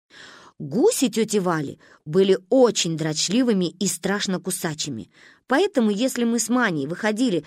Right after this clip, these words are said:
за калитку и видели стаю тёти Валиных гусей, тут же убегали обратно во двор. У нас была уже в анамнезе бесславная попытка вступить с ними в бой. В итоге мы отделались парой синяков от гусиных щипков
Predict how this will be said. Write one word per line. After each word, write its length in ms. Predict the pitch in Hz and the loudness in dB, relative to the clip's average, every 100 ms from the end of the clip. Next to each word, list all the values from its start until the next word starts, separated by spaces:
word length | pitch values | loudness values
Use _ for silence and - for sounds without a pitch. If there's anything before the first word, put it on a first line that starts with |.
| - - | -8 -4
за 180 | 190 | -2
калитку 480 | 214 240 269 - - | 0 2 0 -2 -2
и 40 | 226 | 0
видели 320 | 247 190 190 | 2 2 0
стаю 480 | - 247 220 151 143 | 0 0 2 0 0
тёти 220 | 240 240 | -2 0
Валиных 400 | 214 175 175 196 | 2 2 0 -2
гусей, 500 | 208 311 453 427 - - - - _ _ | 0 0 4 2 0 -16 -20 -20 _ _
тут 240 | 480 415 285 | 4 4 6
же 100 | 285 | 4
убегали 480 | 214 214 190 247 | 4 0 0 2
обратно 400 | 196 175 196 196 | 0 0 -4 -2
во 140 | 170 160 | -4 -4
двор. 320 | 139 123 - _ _ _ _ - | -8 -14 -16 _ _ _ _ -2
У 100 | 285 | 2
нас 240 | 392 440 392 | 2 0 2
была 340 | 427 427 381 | 2 4 4
уже 240 | 226 190 | 2 0
в 40 | 190 | 0
анамнезе 760 | 190 233 277 202 165 160 156 - | 0 0 0 0 0 -4 -6 -6
бесславная 760 | 202 226 220 214 208 180 175 165 | 0 0 2 2 2 2 -2 -2
попытка 540 | 180 175 262 - 180 | -2 0 -4 -2 -6
вступить 460 | 156 180 160 226 - | -6 -8 -4 -6 -2
с 40 | |
ними 240 | 196 196 | 0 0
в 100 | 185 | -2
бой. 360 | 151 175 156 113 _ _ _ - | -2 0 -2 -4 _ _ _ 0
В 140 | 233 | 0
итоге 320 | - 370 220 | 2 2 2
мы 200 | 208 208 | 2 2
отделались 600 | 185 170 226 196 185 - - - | 0 0 2 2 0 -4 -12 -2
парой 300 | 226 214 190 | 0 2 0
синяков 520 | 214 190 196 220 240 - | -2 -2 -2 -2 -4 -4
от 140 | 175 | -4
гусиных 460 | 160 202 185 180 165 | -2 -2 -2 -2 -2
щипков 500 | 190 160 - 294 | -4 -4 -2 -2